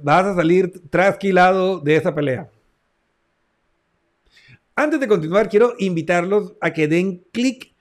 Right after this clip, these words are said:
en este enlace. Ahí van a encontrar toda la información unificada de su amigo y coach Cristian Pernet.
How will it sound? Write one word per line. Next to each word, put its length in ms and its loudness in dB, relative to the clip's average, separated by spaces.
en 120 -4
este 220 -2
enlace. 540 2
Ahí 100 -2
van 140 -2
a 40 -6
encontrar 640 -2
toda 220 -2
la 60 -4
información 440 -2
unificada 560 0
de 160 -2
su 160 -8
amigo 300 -6
y 40 -12
coach 360 -4
Cristian 320 -8
Pernet. 420 -2